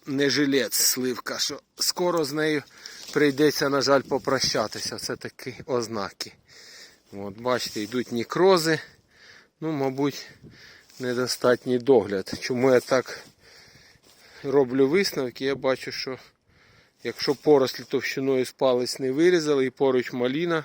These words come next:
то, мабуть, я недалеко від істини. Переходимо до абрикоса. Ось у нас маню-, маніліозний абрикос, з якого я зняв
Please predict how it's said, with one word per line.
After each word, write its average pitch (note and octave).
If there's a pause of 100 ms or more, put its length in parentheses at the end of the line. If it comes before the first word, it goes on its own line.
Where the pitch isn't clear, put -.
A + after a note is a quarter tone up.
то, C3+ (880)
мабуть, C3
я C3 (1000)
недалеко B2+
від A#2 (680)
істини. A2+
Переходимо C#3+
до C#3+
абрикоса. C3 (920)
Ось B2
у C#3+
нас B2+
маню-, C#3
маніліозний E3
абрикос, D3
з C3
якого D3
я C3+
зняв C#3+